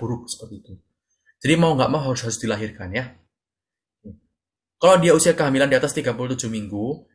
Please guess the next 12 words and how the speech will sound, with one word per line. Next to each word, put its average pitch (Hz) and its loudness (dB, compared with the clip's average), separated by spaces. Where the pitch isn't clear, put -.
kita 165 0
bisa 139 -2
ngasih 131 -2
ampicillin 131 -4
aja 131 -4
atau 135 -6
benza-, 113 -8
atau 123 0
penicillin 127 0
aja 101 -10
ya, 104 0
teman-teman. 92 -12